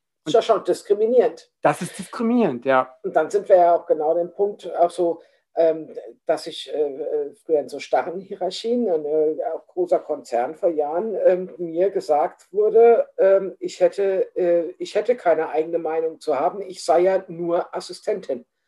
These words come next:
Speaker 2: Also, was ich, äh,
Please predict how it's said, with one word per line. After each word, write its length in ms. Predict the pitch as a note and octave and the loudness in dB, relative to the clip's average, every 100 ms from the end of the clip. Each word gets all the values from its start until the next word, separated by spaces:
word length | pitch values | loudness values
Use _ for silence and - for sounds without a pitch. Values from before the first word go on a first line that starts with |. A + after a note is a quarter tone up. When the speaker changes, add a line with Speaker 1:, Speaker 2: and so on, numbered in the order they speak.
| _ _ _ _ _ - | _ _ _ _ _ 2
Speaker 2:
Also, 420 | F3 D#3+ C#3+ C3+ - _ _ _ | 4 6 6 4 -2 _ _ _
was 240 | - - E3 | 0 0 -4
ich, 320 | D#3+ - C#3+ | -12 -10 -2
äh, 220 | D#3 D3+ | 0 2